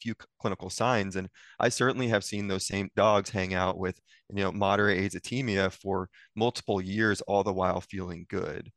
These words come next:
And so again, it just, it's not a death sentence anymore. And that, that may be a reflection of better monitoring or management strategies nowadays,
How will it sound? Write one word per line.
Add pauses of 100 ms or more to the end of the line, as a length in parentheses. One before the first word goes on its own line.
(360)
And
so
again,
it
just,
it's
not
a
death
sentence
anymore.
And (280)
that,
that
may
be
a
reflection
of
better
monitoring
or
management
strategies
nowadays,